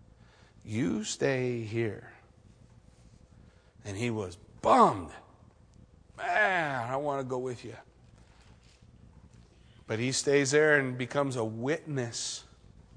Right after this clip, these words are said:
See, God doesn't leave anybody without a witness. God doesn't leave anybody without a word. God doesn't leave anybody without the gift of the Spirit in someone, a voice crying out from the wilderness,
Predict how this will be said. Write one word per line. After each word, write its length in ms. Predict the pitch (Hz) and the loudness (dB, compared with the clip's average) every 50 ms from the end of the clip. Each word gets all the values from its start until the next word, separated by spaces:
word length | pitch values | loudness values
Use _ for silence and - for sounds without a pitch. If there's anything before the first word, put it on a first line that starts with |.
| - - - - - - - - - - - - - - - - - - - - - - _ - - - - - - - - - - - - | -20 -20 -20 -20 -20 -20 -20 -20 -20 -20 -20 -20 -20 -20 -20 -20 -20 -20 -20 -20 -20 -20 _ -20 -20 -20 -20 -20 -20 -20 -20 -20 -20 -20 -18
See, 160 | - - 143 | -18 -10 -4
God 240 | 147 147 147 147 135 | 0 2 2 2 2
doesn't 240 | 131 117 110 123 117 | -2 -4 -6 -6 -6
leave 160 | 113 107 104 | -6 -6 -4
anybody 400 | 107 107 107 101 104 98 98 95 | -4 -6 -6 -4 -4 -6 -4 -6
without 280 | 95 98 101 98 98 | -6 -6 -6 -6 -6
a 40 | 98 | -6
witness. 440 | 95 101 110 113 - 101 101 101 - | -6 -6 -6 -8 -8 -12 -14 -14 -12
God 220 | - - 117 120 | -6 -4 -4 -2
doesn't 240 | 123 123 117 117 120 | -2 -2 -4 -4 -6
leave 160 | 117 113 104 | -8 -8 -6
anybody 340 | 110 113 113 113 110 113 110 | -6 -6 -6 -4 -4 -4 -4
without 280 | 104 104 104 110 107 104 | -4 -2 -2 -2 -2 -2
a 40 | 101 | -2
word. 440 | 101 110 110 104 101 101 98 110 | -4 -4 -4 -4 -4 -6 -8 -6
God 180 | 117 117 123 127 | -6 -4 -2 -2
doesn't 240 | 131 123 117 127 127 | -2 -4 -4 -4 -6
leave 160 | 123 120 113 | -6 -4 -4
anybody 400 | 117 123 127 123 123 120 113 113 | -4 -4 -4 -2 -2 -2 -2 -2
without 480 | 110 104 101 117 117 113 110 113 - - - - - - - - - - | -4 -6 -6 -4 -4 -4 -4 -6 -8 -14 -20 -20 -20 -20 -20 -20 -12 -8
the 140 | 107 107 | -6 -6
gift 400 | 104 107 107 117 131 131 127 - | -6 -4 0 2 2 2 2 -2
of 100 | 123 107 | -6 -6
the 80 | 101 98 | -4 -4
Spirit 680 | - - - - - 131 131 127 127 123 120 120 - - - - - - - - | -4 -4 -4 -2 0 2 2 4 4 4 2 0 -4 -14 -20 -20 -20 -12 -6 -2
in 240 | 139 131 120 113 | -2 -2 -2 -2
someone, 800 | 104 95 - - - 160 165 170 160 131 113 104 101 104 131 127 - - - - - - - - _ _ _ _ _ - | -2 0 0 2 4 6 6 4 4 0 -2 -4 -4 -6 -8 -10 -12 -16 -20 -20 -20 -20 -20 -20 _ _ _ _ _ -6
a 80 | - 117 | -6 -4
voice 840 | 104 104 113 131 151 170 147 120 123 139 143 - - - - - - - - - - - - - - - - - - - - - - - _ _ - - - - | -4 -2 0 4 4 6 6 4 2 0 0 0 0 0 -2 -6 -10 -16 -20 -20 -20 -20 -20 -20 -20 -20 -20 -20 -20 -20 -20 -20 -20 -20 _ _ -20 -20 -16 -4
crying 360 | - - 165 170 170 160 156 | 4 8 8 8 8 8 6
out 220 | 156 156 139 - | 2 2 2 0
from 140 | 131 135 131 | -2 -2 -2
the 80 | 123 117 | -2 0
wilderness, 840 | 113 127 147 170 160 151 131 110 101 101 113 120 - - - - | 0 2 2 2 2 0 -2 -4 -6 -8 -8 -8 -10 -10 -10 -12